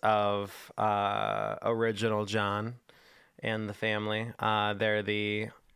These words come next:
the brother. Um, but, uh,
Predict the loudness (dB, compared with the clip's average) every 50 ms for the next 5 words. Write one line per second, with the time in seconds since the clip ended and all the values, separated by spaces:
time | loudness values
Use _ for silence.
0 | -10 -8 -8 -2 2 2 2 4 2 2 0 -2 -4 -8 -14 _ _ -20 -20 -20
1 | -20 -20 -20 -20 -20 -20 _ 0 2 4 4 4 4 4 2 2 0 -2 -4 -6
2 | -8 -12 -14 _ -20 -20 -20 _ _ _ _ _ _ _ _ _ _ _ _ _
3 | _ _ _ _ -20 -6 _ 2 4 6 6 4 4 2 -2 -6 -12 -14 -14 -4
4 | 0 2 4 4 4 4 4 4 4 2 2 0 0 -2